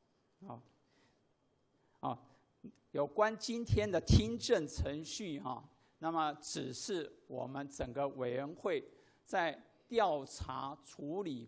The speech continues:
过程中，那么相关收集的资料，那作为参考，认定的参考资料，哎，哎，而不是，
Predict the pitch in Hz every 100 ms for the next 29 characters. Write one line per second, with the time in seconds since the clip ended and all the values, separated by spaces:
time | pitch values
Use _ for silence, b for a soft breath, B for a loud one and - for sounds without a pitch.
0 | - 226 185 143 139 - 127 147 143 -
1 | 185 190 - B B B 165 160 156 -
2 | B B - 180 170 175 175 175 175 175
3 | - - - 175 170 135 127 139 139 -
4 | - - 165 165 180 147 - - _ -
5 | 143 131 - - - 185 131 123 131 -
6 | 175 170 - 139 127 - - - _ 208
7 | 185 156 170 143 - 165 170 - - -
8 | 175 165 170 131 - B B B 139 135
9 | - 233 - 214 - - - _ b b
10 | 139 139 127 - - _ 156 165 170 175
11 | 170 - - 208